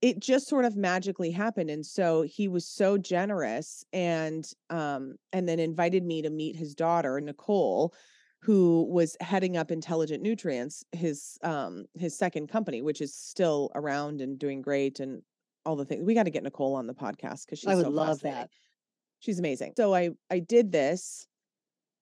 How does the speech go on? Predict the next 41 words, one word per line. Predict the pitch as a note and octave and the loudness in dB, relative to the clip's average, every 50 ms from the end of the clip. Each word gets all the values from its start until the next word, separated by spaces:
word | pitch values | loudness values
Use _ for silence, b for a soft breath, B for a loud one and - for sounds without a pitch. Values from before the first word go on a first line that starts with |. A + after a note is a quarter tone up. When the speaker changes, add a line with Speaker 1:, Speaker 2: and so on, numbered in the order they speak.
| _ | _
Speaker 1:
met | G#3+ A3+ A3+ - - | 2 4 4 6 4
Nicole, | B3 A#3 - - G#3 F#3 D#3+ D3+ D3 D3+ D#3 - - - | 2 2 2 2 4 6 6 6 6 4 2 0 -2 -2
Nicole | G3+ G3+ G3 - - B3 B3+ A#3 A3+ G#3+ | -2 -4 -4 -2 0 2 4 6 6 4
and | G3 F3+ | 4 4
I | D#3+ D3+ D3 | 2 0 0
bonded. | D3 D3 C3 B2 C3 B2+ A#2 - | -2 -2 -4 -2 -2 -2 0 0
It | - A#3+ - | 0 0 0
just | D4+ D4 C#4+ - | -2 -2 0 0
became, | F4+ C#4+ - - C4 B3+ B3+ B3 | 0 0 2 2 2 2 2 2
like, | A3+ G#3+ F#3+ | 0 0 0
this | G#3 F#3+ - - | 0 -2 0 0
really | G3+ G#3 G#3 G3+ | 2 4 4 4
beautiful | F3+ D#3+ E3+ D#3+ D#3+ - E3 D#3 | 4 2 2 0 2 0 0 0
thing | - - C4 G#3 A#2 - | 0 0 0 -2 -2 -2
and | - F3 E3+ E3+ | -4 -4 -2 -2
this | F3 E3+ - | -2 -2 -2
beautiful | - F#3 F3 E3+ E3 - E3 D#3+ | 0 0 2 2 2 0 -2 -2
friendship. | - A#3+ A#3 A3+ - - - - _ _ | 0 0 0 0 0 0 -2 -2 _ _
And | - A#3 A3+ A3+ | 2 2 4 4
I | A3 | 2
really | G#3+ G3+ A3 C4+ C#4 B3+ G3+ | 2 2 0 0 0 0 -2
credit | - - G#3+ F#3+ F3 - | -2 -2 0 0 0 -2
Horst | E3+ - A3 G#3+ G3 E3+ E3 - - - | -4 -4 -2 -2 0 -2 -4 -6 -4 -2
with | F#3+ F3 E3+ - | -2 -2 -2 -4
when | F#3+ F3+ E3+ F3 G3+ G#3 G#3 | -6 -6 -4 -4 -2 0 0
I | G3+ F#3+ F#3 F#3+ | 0 0 0 -2
did | F3 F3+ G#3+ A3 | 0 2 2 2
not | A#3 A#3 A3+ G#3+ | 2 2 0 0
even | G#3 F3+ F3 D#3+ D#3 D#3+ D#3+ | 0 -2 -2 -4 -4 -4 -4
know | E3+ F3+ G#3 A#3+ C#4 | -2 0 2 2 2
him, | B3 G3+ D#3 - - - | 0 -2 -4 -8 -4 -2
when | D#3+ F3+ F3+ | -2 0 0
I | F3 E3+ | 0 0
worked | E3+ E3+ E3 D#3+ F#3+ A3+ B3+ - - B3 | -2 -2 -2 0 0 0 0 0 0 0
at | A3 - | 0 2
the | A3 G3 F3 | 2 2 2
Aveda | D#3+ E3 F3+ G3+ A3 | 2 2 2 2 2
store | - - - - D#2 - | 0 -2 -4 -4 -4 -2
when | D3+ D#3+ | -2 -2
I | D3+ D#3 | 0 0
was | D3+ D#3 D3 - - | 0 -2 -4 -6 -10